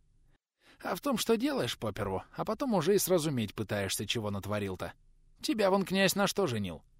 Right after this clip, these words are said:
Чтобы остепенился, да ума-разума со статью набрал. Только гляжу я попусту всё. Алёнка, говаривают, не по бабье умна, а тут ещё и вдова. Просто так, думаешь, её выбрали?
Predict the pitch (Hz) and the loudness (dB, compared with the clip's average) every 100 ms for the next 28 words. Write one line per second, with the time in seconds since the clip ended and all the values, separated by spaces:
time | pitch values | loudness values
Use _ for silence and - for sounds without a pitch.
0 | - - 160 175 160 185 180 214 269 240 | -8 -2 2 4 4 2 0 0 2 0
1 | - - - 151 190 208 240 254 202 139 | -4 -8 -8 4 4 6 6 6 4 2
2 | 117 135 - 110 - 110 113 95 71 - | 0 0 0 -4 -4 -4 -4 -4 -8 -10
3 | _ _ _ _ - 240 180 143 151 165 | _ _ _ _ -6 -6 -4 -4 -2 2
4 | 160 185 170 131 214 135 - 98 - 98 | 6 8 8 6 2 0 -4 -4 -4 -6
5 | - _ _ _ _ _ _ - 254 269 | -8 _ _ _ _ _ _ -4 0 2
6 | 247 214 214 220 214 208 175 190 196 190 | 2 6 8 8 10 10 10 8 6 8
7 | 202 190 190 190 202 254 180 - _ 240 | 8 10 10 10 8 4 2 0 _ -8
8 | 220 240 202 180 - 185 170 135 151 113 | -4 -2 2 4 6 8 6 4 2 4
9 | 85 - _ _ _ _ _ _ _ - | 0 -4 _ _ _ _ _ _ _ -4
10 | 202 175 190 190 262 196 131 110 - 117 | -2 0 -2 -2 -4 -4 -2 -2 -2 -2
11 | 107 104 95 85 80 | -2 -4 -4 -6 -8